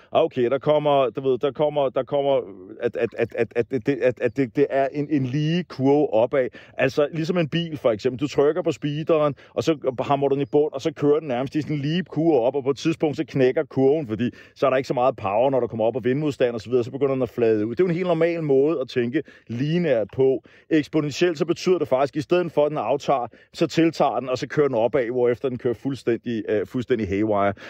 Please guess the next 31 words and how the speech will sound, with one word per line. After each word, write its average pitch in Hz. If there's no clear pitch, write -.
Og -
det 185
er 196
jo 220
derfor, 139
for 135
eksempel, 147
at 113
folk 139
som -
Elon 113
Musk 131
og 113
alle 127
mulige 139
andre 117
kloge 127
mennesker 117
er 120
vinende 143
bange 113
for -
A 185
I, 170
og 139
derfor 131
godt 123
vil 127
have, 127
at 123
man 120